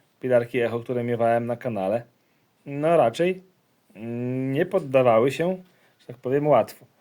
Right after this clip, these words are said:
Gaźnik Walbro do gaźnika też zaglądnę. Klient zgłasza problem z pracą na ciepłym silniku, czyli, mm, jest podejrzenie lewego powietrza, jest podejrzenie, że gdzieś tutaj,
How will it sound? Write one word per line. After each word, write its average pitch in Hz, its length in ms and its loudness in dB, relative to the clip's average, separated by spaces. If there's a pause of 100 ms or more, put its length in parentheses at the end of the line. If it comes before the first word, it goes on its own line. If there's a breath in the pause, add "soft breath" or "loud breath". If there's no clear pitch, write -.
(340 soft breath)
Gaźnik 175 400 2
Walbro 139 420 4
do 127 120 0
gaźnika 131 400 0
też 123 280 0
zaglądnę. 120 680 0 (440 soft breath)
Klient 170 340 4
zgłasza 147 320 2
problem 131 440 2 (120)
z - 120 -20
pracą 135 340 2
na 117 120 -2
ciepłym 123 300 -6
silniku, 120 520 -4
czyli, 117 340 -4 (440 soft breath)
mm, 113 760 -10
jest 151 320 2
podejrzenie 131 540 2 (1040)
lewego 117 460 2
powietrza, 135 460 0
jest 123 160 0
podejrzenie, 120 420 -2 (440 soft breath)
że 117 400 0 (580 soft breath)
gdzieś 113 440 -2
tutaj, 113 420 0